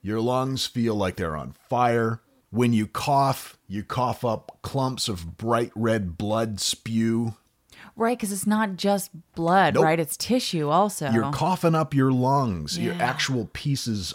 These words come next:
Speaker 1: of, of your lungs. The buzzing and the dizziness that you feel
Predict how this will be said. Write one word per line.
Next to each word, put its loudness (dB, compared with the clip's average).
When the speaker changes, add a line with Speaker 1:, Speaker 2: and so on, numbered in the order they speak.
Speaker 1:
of, 0
of -2
your 0
lungs. 0
The -4
buzzing 0
and 0
the -4
dizziness -2
that -4
you -2
feel 2